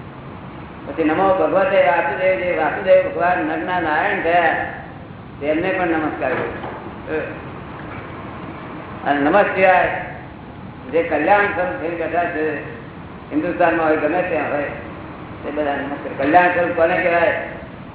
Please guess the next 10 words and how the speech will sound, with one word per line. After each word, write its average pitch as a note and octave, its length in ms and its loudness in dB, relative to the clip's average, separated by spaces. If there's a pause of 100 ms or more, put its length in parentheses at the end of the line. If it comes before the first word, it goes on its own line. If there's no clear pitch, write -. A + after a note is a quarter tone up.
(140)
જેના E3+ 200 2
માટે F3 220 4
મોક્ષ F3 360 4
લક્ષ્મી E3 280 -2
તૈયાર F3 420 4
થઈ D#3 120 -2
ગઈ D3 200 -4
હોય. C3 120 -6
શું C3 320 -8
કહ્યું? D#3+ 200 -2